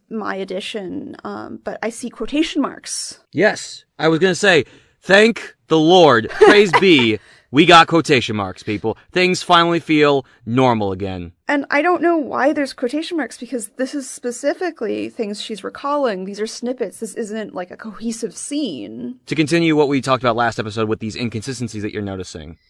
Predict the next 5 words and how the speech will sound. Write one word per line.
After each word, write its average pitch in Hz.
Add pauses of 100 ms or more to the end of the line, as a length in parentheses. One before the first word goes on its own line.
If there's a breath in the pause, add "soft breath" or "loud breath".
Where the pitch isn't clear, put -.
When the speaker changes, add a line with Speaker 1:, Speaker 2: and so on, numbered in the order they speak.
(300)
Speaker 1:
Yeah. 294 (340)
Speaker 2:
But 123
to 127
what 131
end? 156